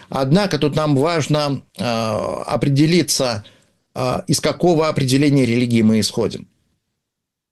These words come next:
Если мы говорим, что религия — это вера в сверхъестественное, то, э, конечно же,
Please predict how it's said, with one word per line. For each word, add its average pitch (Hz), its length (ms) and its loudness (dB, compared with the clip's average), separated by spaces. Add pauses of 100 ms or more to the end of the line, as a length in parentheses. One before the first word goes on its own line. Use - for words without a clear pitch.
(220)
Если 120 220 2
мы 117 100 4
говорим, 123 300 2
что 120 160 0
религия — 120 380 2
это 107 140 0
вера 101 260 2
в - 80 -4
сверхъестественное, 170 1040 0
то, 170 440 0 (460)
э, 117 300 -2
конечно 135 640 2
же, 123 360 0